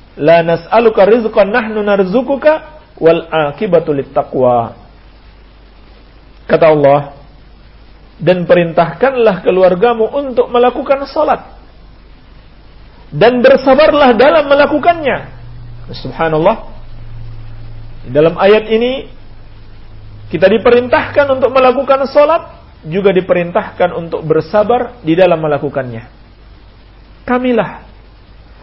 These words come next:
kami tidak meminta rizki kepadamu, kamilah yang memberikan rizki kepadamu dan akibat yang baik bagi ketakwaan. Dan dalam hadis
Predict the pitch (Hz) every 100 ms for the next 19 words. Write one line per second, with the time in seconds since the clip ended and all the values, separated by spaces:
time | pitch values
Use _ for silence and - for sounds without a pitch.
0 | - - 247 262 226 240 - - - -
1 | 208 233 262 247 240 254 269 - 247 254
2 | 247 240 254 254 190 143 - - - -
3 | - 196 220 214 196 196 190 180 190 190
4 | 175 180 185 - 160 170 175 190 226 277
5 | - - - - - 156 156 147 147 170
6 | 151 147 151 143 147 151 139 - - 147
7 | 156 139 135 127 - 123 - 107 120 -
8 | - - - - - - - - - -
9 | - - - - - - - - - -
10 | - 165 175 185 180 175 170 185 160